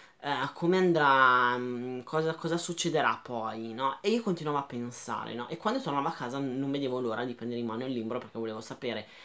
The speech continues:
assolutamente come continuava e volevo assolutamente, eh, colmare, insomma, i dubbi che mi erano venuti durante la giornata. Cinque Stelle anche, mm,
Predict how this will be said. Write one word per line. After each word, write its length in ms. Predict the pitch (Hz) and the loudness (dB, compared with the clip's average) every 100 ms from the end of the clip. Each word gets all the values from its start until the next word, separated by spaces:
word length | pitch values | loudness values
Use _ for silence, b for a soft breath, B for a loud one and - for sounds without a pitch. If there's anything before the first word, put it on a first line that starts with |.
| B | B
assolutamente 1080 | 147 139 - 123 123 143 117 113 113 123 123 B B _ | -4 -2 -4 -6 -4 -2 -2 -4 -4 -6 -6 B B _
come 540 | - 143 135 135 - - | -8 -4 0 0 -2 -8
continuava 800 | 147 123 120 135 143 113 117 110 | -10 -8 -6 2 4 6 4 0
e 80 | 135 | 0
volevo 240 | 143 131 | 0 0
assolutamente, 840 | 123 123 135 139 120 - 120 - | 0 -4 -6 -6 -6 -6 -6 -6
eh, 0 | - 123 113 107 - | -8 -6 -6 -8 -12
colmare, 580 | - 165 156 139 113 117 | -4 -2 0 2 4 4
insomma, 400 | 135 135 - 123 | 0 -4 -6 -2
i 120 | 127 139 | -2 -2
dubbi 280 | 127 113 | -6 -8
che 120 | 120 123 | -8 -6
mi 120 | 120 | -6
erano 180 | 117 123 | -4 -4
venuti 340 | 127 107 117 | -6 -8 -8
durante 320 | 113 104 104 | -6 -8 -12
la 100 | 104 | -14
giornata. 680 | 107 110 104 98 - - 110 B B B B B B - | -12 -12 -12 -12 -14 -12 -14 B B B B B B -6
Cinque 380 | - 202 226 240 | 2 6 8 6
Stelle 640 | - 165 156 160 165 - | 6 6 8 6 4 6
anche, 680 | 160 147 151 - 160 160 - | 4 4 0 4 4 4 2
mm, 440 | 156 151 151 147 | -6 -4 -2 -2